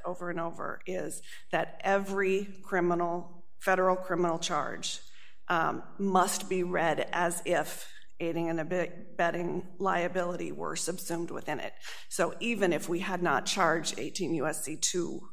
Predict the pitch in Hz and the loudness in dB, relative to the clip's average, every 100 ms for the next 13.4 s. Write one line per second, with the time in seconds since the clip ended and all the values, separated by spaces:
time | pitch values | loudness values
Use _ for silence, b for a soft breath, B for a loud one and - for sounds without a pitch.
0 | 196 180 180 190 180 175 180 185 180 170 | -2 2 2 2 2 0 0 2 2 2
1 | 175 - 202 180 - 139 - 147 - 170 | 0 0 0 0 -2 -4 -2 -2 -2 -2
2 | - 165 - 135 160 101 - - 160 165 | -2 -2 -4 0 0 0 -2 -2 0 0
3 | - 135 - B B B B 156 127 - | -2 -4 -8 B B B B 0 0 -2
4 | - 214 214 180 185 185 - 190 - - | 6 6 6 0 0 -2 0 2 2 -2
5 | - 202 196 - - - 196 190 185 180 | -4 -2 -2 -4 -8 -2 2 4 4 2
6 | 185 - 185 175 170 165 180 B B B | 0 0 2 2 0 -2 -6 B B B
7 | - 170 170 - - - 185 175 190 151 | 0 2 2 -2 -2 4 6 4 2 2
8 | 190 - 170 160 151 151 151 - 175 180 | 2 0 -2 -2 2 2 2 0 -2 -2
9 | - 180 - - - - - 180 175 165 | -2 -2 -2 -6 -8 -10 -6 -4 -2 -2
10 | 151 143 156 165 160 160 - - - - | -2 0 0 0 -4 -6 -4 -4 -4 -4
11 | - - B B B - 180 185 175 139 | -8 -8 B B B 0 2 4 4 4
12 | - - 190 202 214 180 165 160 - 170 | -2 -2 0 2 4 4 2 0 2 4
13 | 170 156 - | 4 0 -4